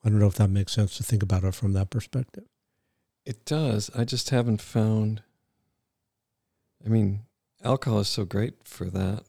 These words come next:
Speaker 1: <laughs> Yeah, yeah, <laughs> yeah. And that's why so many,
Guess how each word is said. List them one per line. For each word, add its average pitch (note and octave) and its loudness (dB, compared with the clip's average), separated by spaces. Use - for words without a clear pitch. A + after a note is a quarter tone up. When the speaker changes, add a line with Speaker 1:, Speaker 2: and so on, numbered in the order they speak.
Speaker 1:
<laughs> D3 4
Yeah, F3+ 6
yeah, - 2
<laughs> C#3+ 4
yeah. C#3+ -10
And C#3 -4
that's C3+ -2
why C3+ 0
so C3+ 2
many, C3 8